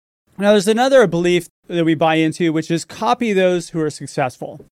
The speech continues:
And those who are successful, we look at companies like Google and Amazon. And yes, there's great content we can pull from those companies.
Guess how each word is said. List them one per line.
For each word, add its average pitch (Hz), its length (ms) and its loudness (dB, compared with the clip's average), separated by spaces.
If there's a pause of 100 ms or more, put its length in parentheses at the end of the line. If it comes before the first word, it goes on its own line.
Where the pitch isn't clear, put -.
(160)
And 175 420 2
those 214 240 0
who 247 80 0
are 226 100 2
successful, 170 880 -2
we 160 140 -2
look 160 180 0
at 160 360 -2
companies 151 360 -4
like 143 200 -2
Google 151 560 0
and 135 200 -10
Amazon. 151 800 -2 (180)
And 160 200 -2
yes, 185 240 -2
there's 170 240 -4
great 185 360 -8
content 170 640 -6
we 147 80 -6
can 147 160 -6
pull 170 380 -6
from 165 600 -4
those 151 400 -4
companies. 196 720 -10